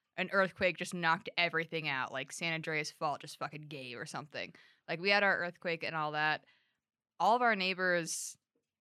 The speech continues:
not, like, all of 'em, but, like, a lot of the neighbors were going around checking in on each other, like,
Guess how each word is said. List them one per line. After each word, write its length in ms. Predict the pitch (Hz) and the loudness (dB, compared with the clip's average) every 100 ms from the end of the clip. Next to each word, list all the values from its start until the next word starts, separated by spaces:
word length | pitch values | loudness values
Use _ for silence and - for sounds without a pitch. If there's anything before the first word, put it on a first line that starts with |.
| _ - | _ -6
not, 80 | 160 | -2
like, 160 | 160 - | -2 2
all 200 | 147 143 | 2 2
of 40 | |
'em, 80 | 147 | -2
but, 60 | 160 | -2
like, 120 | 165 | 2
a 40 | 175 | 6
lot 140 | 208 | 6
of 40 | 214 | 6
the 60 | |
neighbors 220 | 214 208 | 2 0
were 80 | 190 | -2
going 260 | 175 175 190 | 4 4 6
around 220 | 180 165 | 4 2
checking 480 | - - - 185 170 | -6 -4 -4 -2 -2
in 120 | 175 | 0
on 140 | 170 151 | 0 0
each 200 | 135 135 | -6 -6
other, 300 | 131 127 123 | -4 -4 -4
like, 360 | 127 131 - | -4 -4 -8